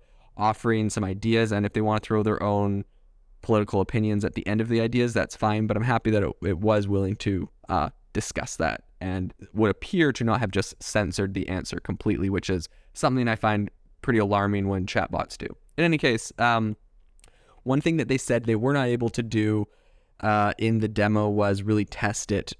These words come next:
for jailbreaking. So, you know, like, inputting different queries to override its safeguards and pretty much getting it to generate responses that are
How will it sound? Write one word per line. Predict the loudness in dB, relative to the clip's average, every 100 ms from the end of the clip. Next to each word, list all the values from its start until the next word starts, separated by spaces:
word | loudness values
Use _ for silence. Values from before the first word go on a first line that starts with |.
| -6
for | -4 -2
jailbreaking. | -2 0 0 2 0 2 0 0 -2
So, | -2 -2
you | -2 -2
know, | 0
like, | -2 -4 -4
inputting | -4 0 0 0
different | -2 -2 -4
queries | -2 0 0 -2
to | -2 -2 -2
override | -4 -2 0 0 0 0
its | 0 -2 -4 -14 -14
safeguards | -6 -2 -2 0 0 0 -2 -10 -16 -20 _ -6
and | -2 0 0 -4 -4
pretty | 0 0
much | 0
getting | 0 0
it | -2
to | -2
generate | 0 0 0 -2
responses | -6 -4 -4 -4 -6 -4
that | -2
are | 0